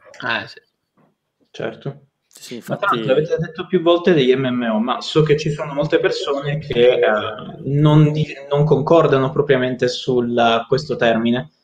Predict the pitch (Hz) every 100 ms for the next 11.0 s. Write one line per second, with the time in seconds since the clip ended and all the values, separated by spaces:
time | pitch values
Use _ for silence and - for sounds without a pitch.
0 | _ _ - 156 147 139 143 143 151 156
1 | 147 156 147 147 131 127 123 - 165 156
2 | 131 135 143 135 123 - 127 131 - 117
3 | 117 113 107 104 104 123 127 143 123 117
4 | 117 123 - 127 123 - 117 120 123 110
5 | 120 127 110 110 123 - - 113 107 -
6 | 104 - 123 - _ _ _ 147 139 147
7 | 147 151 156 123 123 131 123 117 120 113
8 | 110 110 131 139 139 139 139 131 147 135
9 | 120 113 117 123 123 113 - 127 123 117
10 | 107 - 139 117 117 131 127 - - -